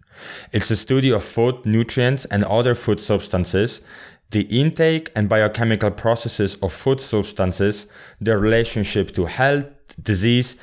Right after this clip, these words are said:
and the application of the information to policy and programs. So it's a very broad, uh, definition within nutrition science, not only, like, the strictly scientific slash medical things, but also applies to, you know, the,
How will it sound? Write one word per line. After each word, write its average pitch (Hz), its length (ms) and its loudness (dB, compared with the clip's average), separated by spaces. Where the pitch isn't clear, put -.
and 104 120 2
the 110 120 0
application 117 600 0
of 104 160 0
the 101 120 0
information 104 840 0
to - 100 -2
policy 123 560 0
and 101 140 0
programs. 92 540 -2
So 151 120 2
it's 143 120 0
a 151 60 4
very 143 340 2
broad, 113 480 2
uh, 104 180 4
definition 104 880 0
within 98 320 2
nutrition 101 540 0
science, 95 400 2
not 110 180 2
only, 101 280 4
like, 92 240 2
the 98 100 0
strictly 101 640 0
scientific 107 640 2
slash 98 340 0
medical 107 540 2
things, 92 320 0
but 98 180 2
also 98 300 2
applies 95 420 0
to, - 140 -2
you 95 240 2
know, 92 180 2
the, 92 280 0